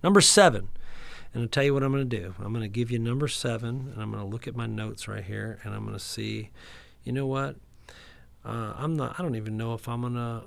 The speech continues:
I'm, I don't even know if I'm gonna tell you these last, yeah, maybe I will. See if we have time. All right, so number seven.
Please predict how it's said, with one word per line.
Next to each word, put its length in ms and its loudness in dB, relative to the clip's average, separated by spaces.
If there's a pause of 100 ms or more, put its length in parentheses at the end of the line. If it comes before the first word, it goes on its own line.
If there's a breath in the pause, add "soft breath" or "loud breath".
I'm, 220 -8
I 40 -14
don't 200 -6
even 160 -6
know 120 -4
if 100 -8
I'm 100 -4
gonna 140 -6
tell 240 -6
you 160 -6
these 260 -8
last, 320 -8
yeah, 220 0
maybe 240 -6
I 80 -12
will. 240 -12
See 160 -6
if 100 -6
we 60 -8
have 100 -12
time. 300 -8
All 120 8
right, 220 0
so 420 6
number 280 2
seven. 340 -4